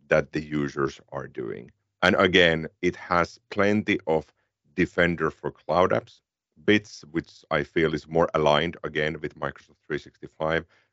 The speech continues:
but you typically configure these to connect with maybe Microsoft Sentinel, Defender for Cloud to get the big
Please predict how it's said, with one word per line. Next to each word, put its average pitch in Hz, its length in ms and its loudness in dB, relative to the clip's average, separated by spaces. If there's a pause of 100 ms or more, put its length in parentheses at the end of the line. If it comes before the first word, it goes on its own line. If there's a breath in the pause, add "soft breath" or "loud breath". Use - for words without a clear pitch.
(160)
but 90 240 2
you 85 80 -6
typically 110 640 0
configure 80 680 -2
these 80 440 -2 (340)
to - 120 -10
connect 80 480 -2
with 71 120 -6
maybe 76 420 -6 (400)
Microsoft 76 480 -4
Sentinel, 73 720 -4
Defender 71 500 -8
for - 200 -16
Cloud 65 580 -4 (300)
to - 100 -4
get 82 300 4
the 80 80 2
big 78 320 -2